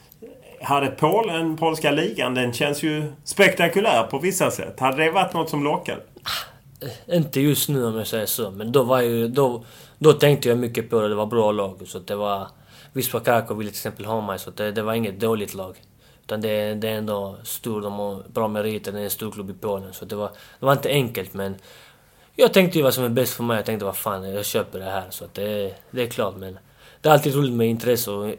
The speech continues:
Speaker 2: intresse vet jag att det finns.
Speaker 1: Och inför U tjugoett-E M, tänker man på det att, ja, men nu sitter scouter från tjugo klubbar?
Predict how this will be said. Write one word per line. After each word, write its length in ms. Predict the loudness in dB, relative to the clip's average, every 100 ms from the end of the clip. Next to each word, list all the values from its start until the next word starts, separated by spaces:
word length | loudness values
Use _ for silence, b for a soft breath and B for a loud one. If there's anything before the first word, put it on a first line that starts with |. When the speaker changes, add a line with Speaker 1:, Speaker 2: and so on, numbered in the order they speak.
| -8
Speaker 2:
intresse 440 | -6 2 2 2
vet 200 | -2 -2
jag 80 | -6
att 60 | -8
det 100 | -12
finns. 420 | -12 -14 -18 -20 _ B B B
Speaker 1:
Och 260 | -6 2 2 2 -2
inför 500 | 0 0 0 -2 0
U 100 | 0
tjugoett-E 440 | -2 -4 -2 0
M, 100 | 0 0
tänker 360 | 0 0 0
man 140 | -6 -6
på 120 | -6
det 160 | -4 -4
att, 160 | -4 -6
ja, 120 | -4
men 100 | -4
nu 100 | -6
sitter 520 | -2 -4 -2 -4 -4
scouter 540 | -4 0 0 -2 -8
från 320 | -6 -4 -4 0
tjugo 380 | 0 2 -2
klubbar? 640 | -4 -4 -2 0 -2 -2